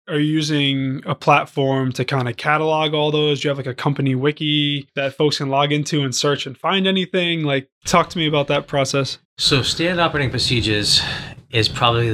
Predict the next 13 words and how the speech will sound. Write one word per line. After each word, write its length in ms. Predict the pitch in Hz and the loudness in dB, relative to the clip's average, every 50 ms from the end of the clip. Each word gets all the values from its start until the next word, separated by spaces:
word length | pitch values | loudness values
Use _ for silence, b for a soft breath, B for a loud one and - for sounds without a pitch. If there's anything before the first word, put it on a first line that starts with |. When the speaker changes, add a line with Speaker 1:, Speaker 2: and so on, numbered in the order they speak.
| 104 104 | 0 0
Speaker 2:
gonna 120 | 107 101 | 0 0
be 60 | 104 98 | 0 0
the 80 | 95 95 | 0 0
hardest 480 | - - - 104 104 107 104 104 - | 0 -2 0 0 2 2 0 0 0
thing 180 | - 107 107 101 | 0 0 0 0
that 200 | 95 90 - - - | 0 -2 -4 -6 -8
anybody 400 | 120 104 98 92 85 95 92 90 | -6 -4 -4 -4 -2 -2 -4 -4
can 340 | - 110 95 87 - - _ _ _ _ | -4 -6 -8 -10 -12 -18 _ _ _ _
do 200 | 98 92 92 87 | -4 -4 -4 -4
to 140 | - 87 82 | -6 -8 -10
implement 400 | 95 90 - 92 90 87 82 - | -12 -16 -18 -14 -12 -12 -12 -12
the 80 | - | -16
business, 460 | - _ 87 _ _ _ - - - | -20 _ -20 _ _ _ -16 -16 -16